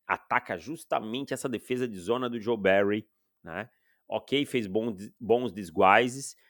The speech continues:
mas o, o, o, <laughs> o Sid Lamb ajudou bastante, o Dak Prescott ajudou bastante, tá? Nesse, nesse domingo. Então, assim, eu vejo chances, pe-, principalmente pelo que o lado ofensivo mostrou.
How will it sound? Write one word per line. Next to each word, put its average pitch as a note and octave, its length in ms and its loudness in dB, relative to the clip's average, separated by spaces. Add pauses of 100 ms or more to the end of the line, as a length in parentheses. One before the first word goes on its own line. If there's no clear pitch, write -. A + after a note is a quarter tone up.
(200)
mas G2 460 -4
o, A2 260 -4
o, A#2 380 0
o, - 520 -8
<laughs> - 480 -20
o C#3+ 100 -2
Sid D3 260 -4
Lamb C3+ 320 4
ajudou A#2+ 280 2
bastante, C3+ 720 0
o C3 40 -2
Dak A2 240 2
Prescott A#2 440 4
ajudou G2+ 260 0
bastante, G#2+ 680 0 (460)
tá? - 280 -8 (340)
Nesse, G2 480 -4
nesse G2+ 540 -8
domingo. F#2+ 420 -4 (300)
Então, B2 160 -2
assim, A#2+ 300 0
eu D#3+ 220 6
vejo E3+ 600 4 (360)
chances, D#3 540 -2
pe-, D#3 380 -2
principalmente F#3 480 -6
pelo E3+ 160 -6
que D#3 160 -6
o C#3 40 -2
lado E3 440 0
ofensivo E3+ 800 -6
mostrou. E3+ 580 -4